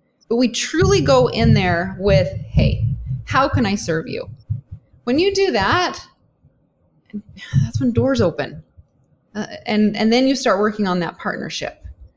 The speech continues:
And it really helps accelerate you. Yeah, you're gonna have influencers that don't post 'cause they got busy and their kid got sick and the dog peed on the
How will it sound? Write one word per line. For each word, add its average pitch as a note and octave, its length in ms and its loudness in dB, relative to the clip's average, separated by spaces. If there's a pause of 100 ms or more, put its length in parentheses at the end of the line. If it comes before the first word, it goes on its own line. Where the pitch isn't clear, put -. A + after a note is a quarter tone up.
(420)
And G3+ 140 0
it F3 60 2
really B3+ 600 2
helps G3+ 400 0
accelerate F3+ 680 -2
you. - 220 -4
Yeah, G3 240 0
you're C4 160 -2
gonna E4+ 140 0
have E4 160 2
influencers C4 640 -2
that F#3+ 180 -2
don't F#3+ 240 -2
post - 280 -8
'cause A#3 200 -2
they B3 100 2
got A#3+ 300 0
busy G3 260 -2
and G3+ 100 -2
their G#3+ 140 -2
kid G3+ 240 -4
got F3+ 240 0
sick F#3+ 300 -4
and G3 120 -2
the F#3+ 40 -2
dog F#3+ 360 -2
peed A3 160 -2
on F#3+ 160 0
the F#3 120 -6